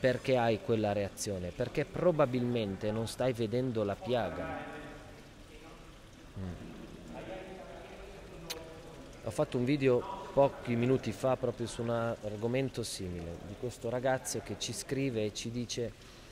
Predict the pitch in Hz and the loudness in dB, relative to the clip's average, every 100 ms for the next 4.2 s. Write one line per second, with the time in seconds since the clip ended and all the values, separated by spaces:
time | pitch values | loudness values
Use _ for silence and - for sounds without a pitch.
0 | - - - 127 123 117 147 139 120 117 | -18 -14 -2 0 2 2 2 2 2 2
1 | 131 120 117 - 113 - 127 107 127 - | 2 2 0 0 -4 0 0 2 0 4
2 | 139 120 117 113 104 117 120 - - 123 | 6 8 8 6 2 2 2 0 -2 0
3 | 110 95 90 87 90 - - - - - | 2 2 0 -4 -8 -12 -14 -14 -14 -10
4 | 95 | -6